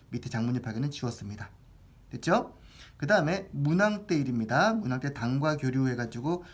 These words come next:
또르륵 업적들이 있는데 그 당과 교류 밑에 점을 하나 찍고 발해 국왕으로 책봉되었다. 고왕 때 발해 군왕이었는데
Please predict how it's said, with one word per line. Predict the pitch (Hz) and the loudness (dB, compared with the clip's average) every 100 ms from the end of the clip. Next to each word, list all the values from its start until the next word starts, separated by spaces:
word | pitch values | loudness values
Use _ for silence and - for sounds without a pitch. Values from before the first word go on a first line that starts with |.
| - - | -20 -8
또르륵 | - 147 151 117 | -6 -2 -2 -2
업적들이 | - 131 139 | -4 -4 0
있는데 | 143 110 139 165 - - - - - | 0 0 2 0 -2 -14 -20 -20 -20
그 | - 170 190 | 2 4 4
당과 | 123 127 143 156 | 2 2 4 2
교류 | 151 160 | 2 0
밑에 | 123 127 - | -2 -4 -4
점을 | 160 123 131 135 | -2 0 0 0
하나 | 135 | 0
찍고 | 131 135 - 127 220 269 - - - - | -2 -10 -6 0 0 0 -12 -20 -20 -12
발해 | - 117 160 185 | -4 0 0 -2
국왕으로 | - 117 135 131 147 | -4 -2 0 0 -2
책봉되었다. | - 170 - 190 175 120 104 - 104 - - - - - - - | -6 -10 -6 -6 -4 -4 -6 -12 -16 -18 -20 -20 -20 -20 -20 -18
고왕 | - 139 180 196 | -2 4 4 2
때 | 202 202 | -2 -4
발해 | 117 123 147 | -2 0 -2
군왕이었는데 | - 147 165 170 135 110 104 143 151 | -4 -2 2 2 2 -2 -2 -2 -2